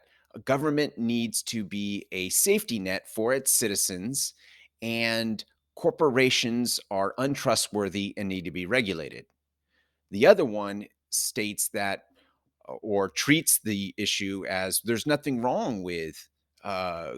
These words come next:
uh, corporations. It's government subsidies. Uh, they are causing our citizens a dependent mindset and not giving them any incentive to work.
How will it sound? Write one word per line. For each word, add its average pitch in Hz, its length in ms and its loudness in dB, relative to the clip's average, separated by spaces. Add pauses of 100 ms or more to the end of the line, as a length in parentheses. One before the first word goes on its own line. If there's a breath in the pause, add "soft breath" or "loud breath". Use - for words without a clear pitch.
(100)
uh, 57 120 -12 (400)
corporations. 104 1000 -4
It's 123 180 2
government 139 480 2
subsidies. - 880 0 (600)
Uh, 98 60 -10
they 139 400 4
are 113 200 2
causing 131 460 -2
our 104 140 -4
citizens 107 840 -2
a 104 100 -2
dependent 135 580 -4
mindset 113 680 -2 (800)
and 131 600 0
not 139 220 0
giving 147 380 2
them 135 240 2
any 143 260 2
incentive 127 540 0
to 110 100 -8
work. 208 320 -6